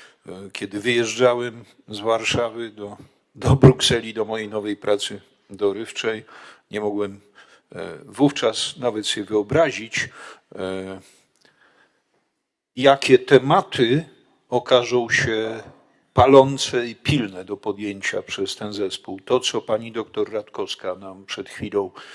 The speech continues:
e, uświadomiła, e, no to skłania mnie do powtórzenia postulatu, który już formułowaliśmy w innych kontekstach.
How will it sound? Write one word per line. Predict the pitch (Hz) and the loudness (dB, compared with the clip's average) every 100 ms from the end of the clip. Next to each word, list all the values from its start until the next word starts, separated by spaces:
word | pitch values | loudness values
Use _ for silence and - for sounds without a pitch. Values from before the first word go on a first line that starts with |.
| - - - - - | -20 -20 -20 -20 -18
e, | - 90 95 98 98 - - - - _ _ _ _ _ _ | -14 -14 -14 -12 0 0 0 -8 -20 _ _ _ _ _ _
uświadomiła, | 160 - - 127 123 123 123 117 123 147 180 - - - - _ - 107 | 4 4 8 6 6 4 2 4 6 6 2 -12 -20 -20 -20 _ -14 -6
e, | 107 | -6
no | 117 127 135 | -6 -4 -4
to | - 143 139 139 135 - - | 2 4 6 4 -2 -6 -6
skłania | - - 135 135 139 131 | -4 4 6 6 -2 -8
mnie | 123 123 123 | -8 -8 -10
do | 107 117 117 117 - _ _ | -4 -2 -2 -6 -10 _ _
powtórzenia | - 135 - 127 117 143 143 113 113 113 _ _ | 6 6 4 -8 -2 0 0 -2 -4 -4 _ _
postulatu, | 147 143 - 135 120 107 - 113 | 0 2 0 0 0 0 -6 -12
który | - 104 110 | -10 -8 -8
już | 117 - - _ - | -8 -10 -12 _ -4
formułowaliśmy | 135 131 143 143 160 151 110 - 107 101 101 _ _ _ _ _ _ - | -2 0 0 0 0 -4 -4 -8 -8 -12 -14 _ _ _ _ _ _ -6
w | 143 | -2
innych | 156 139 135 | -2 -2 -6
kontekstach. | - 135 135 143 - - 76 | -4 -6 4 4 2 -8 -10